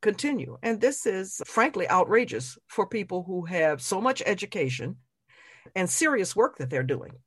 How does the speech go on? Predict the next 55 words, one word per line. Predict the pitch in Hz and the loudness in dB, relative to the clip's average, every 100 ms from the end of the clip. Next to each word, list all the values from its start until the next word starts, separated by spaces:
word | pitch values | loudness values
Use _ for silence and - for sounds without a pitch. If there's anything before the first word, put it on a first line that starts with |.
| _ | _
And | - | -2
at | 349 | 0
one | 320 427 | 4 4
point | 427 349 277 | 4 2 0
he | 233 | 0
said, | 190 - 185 160 | -2 4 4 4
and | 165 185 | 4 4
again, | 175 151 | 6 6
I | 156 | 4
don't | 156 | 2
know | 147 | 0
if | 135 | -2
it | 123 | -2
was | 123 | -4
cancer, | - 139 131 127 120 | -2 0 0 -2 -2
but | 127 | 0
I'll | 135 | 0
use | 139 151 143 | 0 -2 -2
this | 131 139 117 | -2 -2 0
as | 123 | -2
an | 127 | -2
example. | 120 135 160 - 123 123 - - - | -2 -2 -4 -2 -6 -8 -16 -20 0
He'll | 254 | 2
say, | 247 240 | 6 6
But | 202 185 | 4 0
if | 165 | 0
John | 180 247 277 294 | 4 6 6 4
Doe | 165 165 254 208 175 | 4 6 6 4 2
is | 170 143 | 0 0
the | 170 | 2
head | 190 | 2
of | 165 | 0
the | 151 | -4
Cancer | 208 247 - | -2 -2 -2
Institute | 160 151 131 180 151 | -6 -6 -4 -2 -2
and | 160 | -2
he's | 185 156 131 127 | -4 -4 -2 4
that | 170 220 - | 4 4 4
close | 214 208 220 | 6 6 4
to | - 165 | 0 0
a | 151 | 2
cure | - 180 | 2 0
for | 180 - | 0 -4
cancer, | 156 185 254 165 - - - _ _ _ _ _ _ | -4 -6 -4 -6 -8 -14 -20 _ _ _ _ _ _
should | - - 226 131 _ _ _ _ _ - | 0 8 8 6 _ _ _ _ _ -2
we | 185 | 2
give | 185 180 | 4 4
him | 180 | 2
a | 180 | 4
pass? | 233 208 330 - | 6 6 6 0
And | 180 185 | -4 -2
the | - | 0
answer | 226 226 226 | -2 2 6
is | 220 202 | 6 8
no, | 208 320 - | 6 4 2